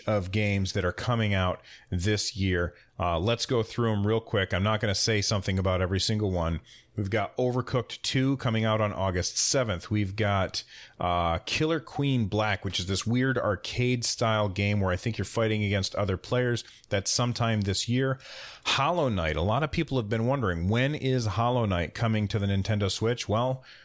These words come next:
the wait is, is over. It came out today. Uh, Octopath Traveler is, uh, coming this summer. I can't remember the date off the top of my head. However,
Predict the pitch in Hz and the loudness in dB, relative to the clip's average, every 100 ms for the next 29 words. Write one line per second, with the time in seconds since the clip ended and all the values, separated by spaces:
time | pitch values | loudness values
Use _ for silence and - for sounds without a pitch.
0 | - - 104 110 120 117 101 107 98 95 | -20 -4 0 2 2 2 0 -4 -6 -2
1 | 113 98 110 117 87 87 90 - 95 - | -2 0 0 0 0 -2 -4 -4 -4 0
2 | 120 110 - - 95 92 107 95 87 107 | 0 0 -2 -4 -4 0 0 2 2 0
3 | 135 - - _ 104 104 98 127 131 135 | -4 -12 -20 _ 0 0 2 0 0 -2
4 | 135 117 - - 120 123 147 156 - 107 | 0 -2 -4 -2 0 0 0 0 0 2
5 | 107 101 - - 104 98 95 135 123 113 | 2 2 -2 -2 0 0 -2 -2 0 0
6 | 104 107 - 120 123 117 95 127 101 107 | 0 -2 0 0 0 0 0 -2 0 0
7 | 107 104 95 90 101 98 95 - - 104 | 2 0 0 0 0 0 0 -2 -2 -2
8 | 95 85 110 98 98 101 151 123 104 | 0 0 2 0 2 2 2 0 -2